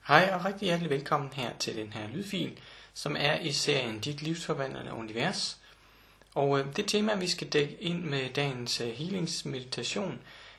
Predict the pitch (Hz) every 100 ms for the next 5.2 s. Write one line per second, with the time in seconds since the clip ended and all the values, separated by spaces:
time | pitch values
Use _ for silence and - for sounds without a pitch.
0 | - - 151 - 131 123 131 143 - -
1 | - 139 - 196 151 - - 120 120 113
2 | 147 190 135 - - - - _ - 151
3 | 180 175 156 123 113 117 - - - 180
4 | 214 214 170 160 160 160 - - 120 -
5 | 214 220